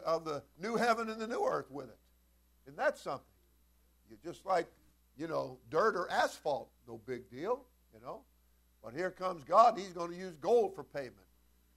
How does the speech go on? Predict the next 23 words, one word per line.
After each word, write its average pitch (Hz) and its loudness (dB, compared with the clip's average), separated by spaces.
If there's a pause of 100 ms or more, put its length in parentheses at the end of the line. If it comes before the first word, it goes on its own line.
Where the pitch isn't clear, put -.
(420)
Gold 196 0
doesn't, 170 4
isn't 151 -10
gonna 147 -6
mean 143 -8
anything, 147 -10
and 190 -10
it 190 -12
doesn't 247 0
mean 143 -12
anything 123 -16
to 107 -20
God, 127 -6
except 202 -2
in 147 -18
the 143 -14
sense 165 -12
that 135 -10
it 131 -20
shows 160 -8
you 147 -10 (360)
a 117 -12
purity. 175 -2